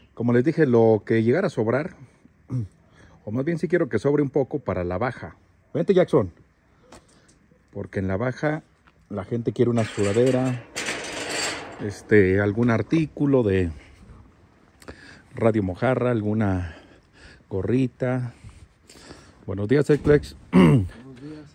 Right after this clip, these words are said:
Speaker 1: Volviste a regresar, bendito sea Dios.
Speaker 2: Ya llegamos.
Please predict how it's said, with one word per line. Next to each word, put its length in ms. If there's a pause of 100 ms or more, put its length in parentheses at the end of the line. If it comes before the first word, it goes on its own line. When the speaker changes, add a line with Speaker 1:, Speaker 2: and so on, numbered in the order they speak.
(100)
Speaker 1:
Volviste 460
a 40
regresar, 580
bendito 420
sea 180
Dios. 400 (580)
Speaker 2:
Ya 160
llegamos. 380